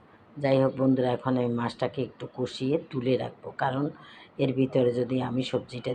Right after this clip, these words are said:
দিয়ে দিই বন্ধুরা, তাহলে একদম কাটা কাটা হয়ে যাবে, বাচ্চারা খেতে পারবে না। সেই জন্য আমি মাছটা তুলে রাখলাম, পরে মাছটা দিব। এখন আমি লাউটা অ্যাড করে দিলাম। লাউটা অ্যাড করে আমি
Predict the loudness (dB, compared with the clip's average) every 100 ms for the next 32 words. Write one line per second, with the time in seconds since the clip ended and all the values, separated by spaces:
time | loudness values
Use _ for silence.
0 | -6 -2 0 2 2 2 2 2 0 -8
1 | -20 -20 -6 -4 -4 -4 -6 -2 -2 -2
2 | -2 -4 -4 -4 -4 -2 -2 -2 -4 -8
3 | -20 -20 -20 -4 2 2 2 0 -2 -4
4 | -8 -8 -10 -8 -10 -12 -14 -18 -20 -20
5 | -20 -20 0 2 4 2 0 -4 -6 -8
6 | -4 0 0 -2 -8 -2 -2 -2 -2 0
7 | 0 0 -2 -2 -6 -10 -8 -8 -8 -14
8 | -16 -20 -20 -20 -20 -20 -20 -20 -20 -20
9 | _ _ -18 -16 -16 -20 -20 -8 -6 0
10 | 2 2 0 -2 -4 -2 -4 -4 -6 -4
11 | -4 0 2 2 -2 -18 -20 -20 _ -6
12 | -6 -2 -2 -4 -6 -6 -2 -2 0